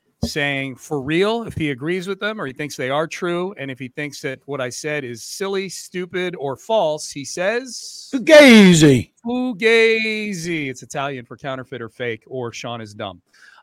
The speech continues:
Speaker 1: Um, all right, John, let's get to, let's get to these right here. A couple quarterbacks I wanna ask you about, John. Uh, Jonathan Gannon, Arizona head coach, said in his weekly coaches radio hit this week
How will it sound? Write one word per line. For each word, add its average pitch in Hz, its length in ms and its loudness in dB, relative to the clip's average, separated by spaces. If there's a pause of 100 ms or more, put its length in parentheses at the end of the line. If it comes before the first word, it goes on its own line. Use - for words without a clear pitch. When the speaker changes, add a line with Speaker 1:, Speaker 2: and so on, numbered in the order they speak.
Speaker 1:
Um, 147 320 0
all 190 60 -4
right, 202 140 2
John, 170 240 -4
let's 175 160 -8
get 190 220 -6
to, 165 240 -2
let's 165 180 -8
get 175 180 -6
to 151 80 -10
these 131 180 -6
right 131 120 -4
here. 156 80 -2
A 151 40 -4
couple 269 220 0
quarterbacks 151 500 -2
I 151 60 -8
wanna 135 160 -8
ask 123 220 -8
you 127 60 -10
about, 120 200 -6
John. 143 380 -6
Uh, 151 140 -2
Jonathan 214 440 -6
Gannon, 165 480 -4 (720)
Arizona 185 420 -2
head 165 200 -4
coach, 139 540 -6
said 160 400 -4
in 156 220 -8
his 151 360 -8
weekly 165 460 -6
coaches 156 880 -8 (220)
radio 147 420 -6
hit 131 280 -10
this 127 260 -10
week 123 300 -10